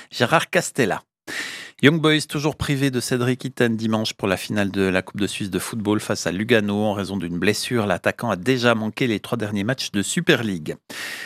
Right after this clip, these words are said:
Lionel Messi quitte le P S G. L'entraîneur du club de football parisien Christophe Galtier a confirmé hier le départ de la star argentine après deux saisons. Le dernier match de Messi au Parc des Princes, c'est demain. Sa future destination n'est pas encore connue. Ça pourrait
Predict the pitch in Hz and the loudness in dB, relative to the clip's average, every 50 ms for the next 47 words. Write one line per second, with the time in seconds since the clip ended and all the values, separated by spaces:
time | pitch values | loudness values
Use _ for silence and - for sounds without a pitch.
0 | - _ _ 110 113 113 120 117 120 131 131 127 - - 160 180 185 180 - 170 | -16 _ _ 4 6 6 6 4 4 2 2 0 0 -2 -2 -2 -2 -2 -2 -2
1 | 156 143 - - 135 117 117 113 110 - 131 123 120 123 117 117 127 160 180 185 | -2 -2 -2 0 0 2 2 2 2 2 2 2 2 2 0 2 2 4 4 2
2 | 170 151 123 - - 131 120 120 110 104 110 107 - 113 104 107 107 - - 113 | 0 -4 -6 -4 -4 -2 0 0 -2 -4 -6 -4 -4 -4 -2 -2 -2 -2 -2 -2
3 | 104 110 110 107 - 104 95 107 104 95 104 110 98 - 110 101 - - 101 90 | 0 0 0 2 0 -2 -2 -2 -2 0 -2 -2 -2 -2 -6 -6 -4 -4 -4 0
4 | 90 98 98 92 - - - 107 90 - - 147 - - 151 135 117 117 117 113 | 2 0 0 0 0 0 0 0 0 0 -2 -6 -2 0 0 0 2 2 2 2
5 | 107 98 107 101 98 101 90 92 92 90 - 98 98 92 92 85 78 80 - - | 2 2 2 0 0 -2 -4 -4 -6 -4 -4 -6 -6 -6 -6 -6 -6 -8 -6 -4
6 | - 113 98 92 90 92 90 98 98 90 - - 104 95 85 - - - 98 98 | -4 -4 -4 -6 -10 -10 -8 -8 -8 -8 -6 -6 -4 -4 -4 -6 -4 -6 -2 -2
7 | 101 117 - - 120 101 92 101 110 117 - - - - - - - _ - 104 | -2 -2 -2 -2 -4 -2 -2 -2 -4 -4 -6 -12 -14 -14 -14 -16 -18 _ -8 -6
8 | 92 87 92 98 101 101 101 101 - - - 101 95 98 104 101 - - 117 107 | -6 -4 -4 -4 -2 -2 -2 -2 -2 -4 -2 -2 0 0 0 -2 -2 -2 -2 0
9 | - - 104 104 101 101 104 - - - 110 98 - - - 87 85 90 135 156 | 2 0 0 0 0 -2 -2 -2 -2 -4 -4 -4 -4 -6 -8 -8 -2 0 2 2
10 | 160 170 175 185 190 175 - - 127 107 - - 117 - - 101 92 98 92 - | 4 2 2 2 0 -2 -2 -2 -2 -2 -2 -6 -6 -4 -4 -4 -2 -4 -6 -6
11 | - - 104 92 92 90 - - - 107 90 90 - - 107 101 104 - - 101 | -6 -6 -2 -2 -2 -4 -4 -6 -4 -4 -6 -2 -2 -2 0 0 -2 -4 -4 -8
12 | - - - 101 95 98 107 127 - - - - - - - _ - - - - | -8 -4 -4 -2 0 0 0 -2 -2 -6 -12 -12 -12 -14 -16 _ -14 -14 -8 -6
13 | - | -6